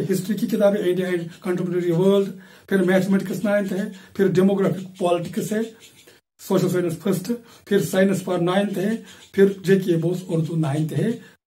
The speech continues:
तो यहाँ तमाम किताबें हैं, इतनी किताबें हैं जो जेके Bose की कश्मीर में राइज है। आप इनमें किसी पर भी क्लिक कीजिए, मानो कि मैं पहले पर English पर क्लिक करता हूँ, देखते हैं कि क्या निकलता है।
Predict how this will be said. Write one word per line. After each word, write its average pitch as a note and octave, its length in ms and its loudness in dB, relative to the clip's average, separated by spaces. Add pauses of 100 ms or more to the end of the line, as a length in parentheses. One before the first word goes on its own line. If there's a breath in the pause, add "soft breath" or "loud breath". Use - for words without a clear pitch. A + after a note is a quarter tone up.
(300)
तो E3+ 80 2
यहाँ D#3+ 260 0
तमाम E3+ 320 -2
किताबें D3 380 -8
हैं, D#3 140 -6
इतनी G3 260 0
किताबें D#3 400 -2
हैं D#3+ 320 -2 (180 loud breath)
जो D#3 140 2 (400)
जेके D#3 320 0
Bose C#3 300 -4
की - 160 -12 (220 loud breath)
कश्मीर D3+ 380 -4
में F3+ 120 0
राइज C#3+ 340 -6
है। E3 60 -12 (380 loud breath)
आप C#4+ 200 6
इनमें C#4+ 240 12
किसी C#4+ 380 6
पर G#3+ 200 6
भी G#3+ 220 4
क्लिक E3 300 0
कीजिए, E3 360 -2 (280 loud breath)
मानो C4 280 6
कि C#4 120 0
मैं G3+ 240 2 (400 loud breath)
पहले G3 280 4
पर G#3+ 140 -2
English A3+ 320 4
पर E3 200 -2
क्लिक D#3+ 200 -2
करता D#3+ 220 -2
हूँ, F3+ 120 0
देखते F#3 260 0
हैं G3 100 0
कि - 100 -12
क्या G3+ 220 0
निकलता C#3 460 -4
है। - 200 -16